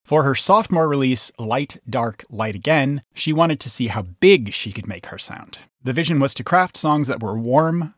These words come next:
cosmic, and vast, that captured variously the feeling of being trapped underwater, the moment where the endorphins kick in as you're running up a hill,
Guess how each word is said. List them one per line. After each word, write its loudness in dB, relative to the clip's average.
cosmic, 0
and -2
vast, -6
that -14
captured 0
variously 0
the -10
feeling -2
of -6
being 0
trapped -2
underwater, -2
the -4
moment 2
where 0
the 0
endorphins 0
kick -6
in 0
as -4
you're -4
running -2
up -4
a -10
hill, -4